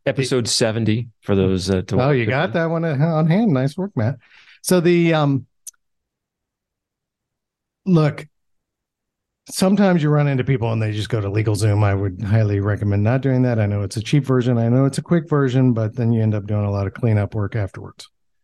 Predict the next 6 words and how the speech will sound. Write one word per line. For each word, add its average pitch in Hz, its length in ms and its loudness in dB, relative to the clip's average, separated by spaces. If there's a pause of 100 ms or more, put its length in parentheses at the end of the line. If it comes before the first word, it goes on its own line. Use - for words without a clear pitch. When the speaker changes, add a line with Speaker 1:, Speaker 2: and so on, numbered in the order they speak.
(140)
Speaker 2:
And 104 120 0
it's 98 220 -6 (200)
more 117 280 2
expensive. 107 520 -4
It's 95 140 -6
harder. 107 600 0